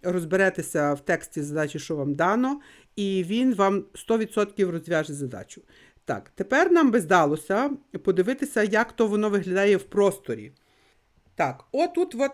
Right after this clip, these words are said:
є у вас перед вами, е, значить, піраміда трикутна, і навколо неї описано кулю. Бачите?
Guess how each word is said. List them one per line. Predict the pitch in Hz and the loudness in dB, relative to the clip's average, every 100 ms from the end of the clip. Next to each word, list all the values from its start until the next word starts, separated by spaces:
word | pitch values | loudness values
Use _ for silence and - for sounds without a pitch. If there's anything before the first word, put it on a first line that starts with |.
| - | -4
є | 214 269 | -4 0
у | |
вас | 247 247 | 0 -2
перед | - 202 180 | -2 -2 -2
вами, | 139 156 135 147 185 240 _ - - _ | -2 -2 -2 -4 -6 -8 _ -20 -20 _
е, | 196 185 175 175 175 165 | -6 -2 0 0 0 -2
значить, | 170 170 165 160 - | -6 -6 -6 -8 -4
піраміда | 185 180 185 170 185 | -2 0 -2 -2 -2
трикутна, | 202 208 247 285 277 311 | -2 -6 -6 -6 -4 -2
і | 240 | -2
навколо | 220 208 208 196 | -2 -2 -2 -2
неї | 208 254 277 | 0 0 -2
описано | 202 196 220 220 202 196 | -4 -2 -4 -2 -4 -6
кулю. | - 135 117 | -6 -12 -10
Бачите? | 139 214 - - 127 | -6 -6 -6 -12 -14